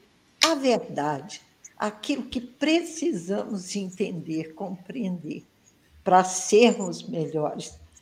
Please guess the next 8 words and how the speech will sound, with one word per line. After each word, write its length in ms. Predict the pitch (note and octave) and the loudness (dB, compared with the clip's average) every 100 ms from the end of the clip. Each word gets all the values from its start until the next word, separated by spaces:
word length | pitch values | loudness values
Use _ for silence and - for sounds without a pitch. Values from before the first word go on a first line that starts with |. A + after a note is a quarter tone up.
| _ _ | _ _
que 140 | - A#3+ | -2 0
possamos 1080 | A#3+ B3+ B3 - A3+ A3+ A#3 A#3 G#3+ - - - _ | 8 8 8 2 2 2 4 2 2 -4 -16 -20 _
abraçar 960 | F3+ G3+ G3 G#3 F#3+ - - A#3+ A#3 A3 | 2 4 8 8 8 -2 2 6 8 8
essas 440 | G3+ - G3+ G3 | 4 -2 -2 -2
verdades 840 | G3+ F#3+ F3 F3 F3 F3+ F3 - - | -2 -4 -4 -2 0 0 -2 -10 -6
do 160 | E3+ | -6
Cristo 640 | E3+ F#3+ G3 G3 - - _ _ _ _ _ _ _ - | -6 -4 2 0 0 -20 _ _ _ _ _ _ _ -2
e 500 | A3 A#3+ G3+ - | 2 2 0 -6